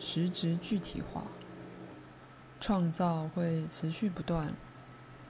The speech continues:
而每个意识都有自己要扮演的角色。心电感应通讯的交互作用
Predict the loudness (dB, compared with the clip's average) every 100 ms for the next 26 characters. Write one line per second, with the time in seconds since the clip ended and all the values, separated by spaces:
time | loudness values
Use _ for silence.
0 | -16 -8 8 10 10 8 6 6 6 4
1 | 4 4 6 6 4 4 2 4 4 10
2 | 10 8 2 0 -2 -2 0 0 -4 -10
3 | -16 -16 -16 -16 -16 -16 -16 -16 -18 -18
4 | -16 -18 -10 0 8 10 12 10 8 4
5 | 4 6 6 8 6 8 6 6 4 4
6 | 4 4 4 4 4 4 4 4 6 4
7 | 4